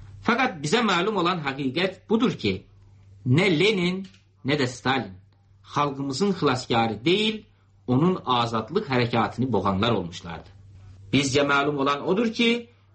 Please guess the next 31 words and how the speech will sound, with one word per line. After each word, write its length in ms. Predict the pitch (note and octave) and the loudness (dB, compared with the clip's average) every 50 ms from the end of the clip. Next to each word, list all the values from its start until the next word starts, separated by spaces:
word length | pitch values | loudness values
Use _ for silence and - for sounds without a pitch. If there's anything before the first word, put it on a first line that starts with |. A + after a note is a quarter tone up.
| _ - | _ -2
otuz 300 | C3 B2+ B2+ - C#3 B2+ | -2 -2 -2 -2 0 0
altı 280 | C#3 C#3+ C#3 C3+ - B3+ | 2 2 0 0 0 0
il 180 | C4+ A3+ F#3 | 0 2 2
bundan 260 | F#3+ F#3+ F#3+ F#3+ F3+ | 2 2 2 2 2
əvvəl 440 | F3 E3+ D#3+ D#3 E3 D#3+ D3 C3 A#2 - - - _ _ - | 2 0 0 0 0 0 0 -2 -4 -6 -12 -18 _ _ -6
iyirmi 300 | B2 B2+ D#3 D#3 E3 D#3+ | -2 0 0 0 0 0
səkkiz 360 | - E3+ E3 E3 - F#3+ F3 | 0 0 0 0 -2 -2 0
aprel 480 | F3+ E3+ E3+ - E3 F#3+ G3 F3+ C3 A2+ - - _ _ _ - | 0 0 0 0 2 2 2 2 0 -2 -8 -12 _ _ _ -2
min 280 | A#2 D3 F3+ F#3+ F3+ | 0 2 2 4 4
doqquz 320 | F#3 F#3 F#3 - F#3+ F#3+ F3 | 2 0 0 0 -2 -2 -2
yüz 80 | E3+ F3 D#3 | -2 0 2
iyirminci 560 | F3 F3 F3+ F3 F3 F3+ F3 E3 E3+ G#3 G3 | 2 4 4 4 4 2 2 2 0 0 2
ildə 160 | F#3 F3 F3+ D#3 C3 | 2 2 2 4 4
Lenin 300 | - F3+ F#3+ F#3+ F3+ F3 | 4 4 4 4 2 2
və 100 | E3 E3 | 0 0
Stalinin 540 | D#3+ - - - F3 F3+ F3+ F3 E3+ E3 - | 0 -2 -2 0 0 0 0 0 -2 -2 -2
əmri 340 | C#3 C#3+ D3+ D3 D3 F#3 G3 F3 | 0 0 0 2 2 0 2 2
ilə 160 | D#3+ C3 A2+ F#2+ - - - _ _ _ _ - - | 2 2 0 -2 -4 -10 -18 _ _ _ _ -2 0
qəflətən 680 | F3+ A3 G#3+ - F#3 F3 D#3 E3 E3+ D#3+ D3 B2+ A2+ - - _ _ _ - | 0 0 0 2 0 0 2 2 0 0 0 -2 -4 -6 -10 _ _ _ -2
və 140 | C#3 C3+ C3+ | -2 0 0
tamamən 560 | D3+ C#3 D3 F#3 A3+ A#3 A3 G#3+ G3+ G3 F3+ | 2 2 4 4 4 2 2 0 0 -2 -2
səbəbsiz 560 | - - F3+ E3+ F#3 F3 - - - G#3+ F#3 E3+ E3+ | -2 -2 0 2 0 0 -2 -4 -8 -10 -4 -2 0
və 100 | D#3+ - D3 | 0 0 0
haqsız 320 | D3+ D3 - - B3 B3+ A#3+ | -2 -2 -4 -4 0 2 4
olaraq 320 | G#3 F#3+ F#3 F#3 F3 - | 4 4 4 2 0 0
Azərbaycan 640 | C#3 E3 E3+ F3 F3 E3 D#3+ E3 D#3+ E3 E3 E3 E3 - D#3 | -2 -2 0 0 0 0 0 0 0 0 0 -2 -2 -2 -2
üzərinə 320 | D#3+ D3+ D#3 D#3+ D#3 D3+ | 0 0 2 2 0 0
hücuma 320 | D#3 C#3+ D#3 D#3 D3+ D#3+ | 0 2 2 2 2 2
keçən 380 | D#3 D#3 C#3+ - C#3+ D3 C#3+ C3 | 2 2 2 2 0 0 2 2
bolşevik 420 | C#3+ C#3+ C#3 - - D#3+ G3 A3 G3+ | 4 4 4 4 2 2 4 4 4
orduları 640 | G3+ G#3 F#3+ G3+ G3+ G3+ G3+ G#3 A3+ B3 B3+ B3+ | 4 4 4 4 4 4 4 4 2 2 0 -2